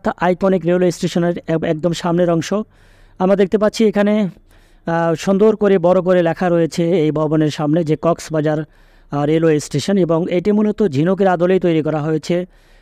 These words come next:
আমরা দেখতে পাচ্ছি নিচে ভবনটি কিন্তু একেবারে সাধারণ ভবন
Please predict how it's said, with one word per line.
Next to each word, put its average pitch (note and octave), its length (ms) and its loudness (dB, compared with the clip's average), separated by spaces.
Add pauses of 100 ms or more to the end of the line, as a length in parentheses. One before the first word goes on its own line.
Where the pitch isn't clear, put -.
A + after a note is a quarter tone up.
(120)
আমরা F#3+ 200 0
দেখতে G#3+ 220 0
পাচ্ছি A#3 280 0
নিচে A#3 380 2
ভবনটি F#3 520 0
কিন্তু G3+ 220 0
একেবারে F#3+ 340 2
সাধারণ F3+ 440 0
ভবন E3 380 0